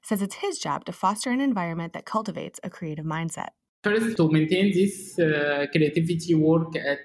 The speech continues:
Speaker 2: its accepted threshold, we always keep the environment very friendly, the environment very easygoing.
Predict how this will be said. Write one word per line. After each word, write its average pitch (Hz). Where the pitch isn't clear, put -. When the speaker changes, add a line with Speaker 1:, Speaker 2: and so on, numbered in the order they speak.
Speaker 2:
its 127
accepted 160
threshold, 175
we 151
always 180
keep 170
the 135
environment 160
very 160
friendly, 156
the 117
environment 147
very 156
easygoing. 151